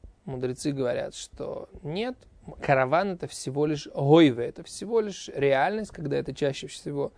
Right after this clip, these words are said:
происходит. Дальше есть, э, Раби Йоси бар Иуда, который говорит, что это в принципе не перегородка. И мы на прошлом уроке посмотрели,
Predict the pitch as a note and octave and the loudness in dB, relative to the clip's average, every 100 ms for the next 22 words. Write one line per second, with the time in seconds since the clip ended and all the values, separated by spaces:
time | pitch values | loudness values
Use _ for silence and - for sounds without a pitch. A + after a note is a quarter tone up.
0 | - - - - D#3 D3+ B3 D4 - - | -20 -20 -20 -4 -4 0 0 0 -2 -20
1 | - - D3+ C#3+ F#3 G#3 - E3 D#3+ E3+ | -20 -14 -2 6 6 6 0 -2 0 0
2 | D3 - - _ - C#3 C3 B2 A#2+ A#2 | -4 -12 -20 _ -12 -6 -2 -2 -2 -2
3 | A#2+ A#2+ B2+ C#3 D3 D3 D3 B2+ A#2+ A#2+ | -4 0 0 2 2 0 2 2 2 0
4 | F#3 C4+ _ - _ _ _ _ _ _ | -2 -4 _ -20 _ _ _ _ _ _
5 | _ _ _ - - C3 C#3+ C#3 C#3+ - | _ _ _ -14 -6 -2 0 2 0 2
6 | C3+ B2+ - F3 E3 C3 C#3 C3 A#2+ B2 | -2 -2 4 4 4 0 -2 -2 0 0
7 | A#2+ A#2 A#2+ F3+ - _ _ - C3+ C#3 | 0 -2 -2 -6 -8 _ _ -6 -2 0
8 | D#3+ D3+ B2 A#2 C#3 C3+ C3 C3 - C3 | 2 0 -2 -4 -8 -6 -6 -6 -10 -12
9 | B2 C3+ C#3 | -6 -4 -2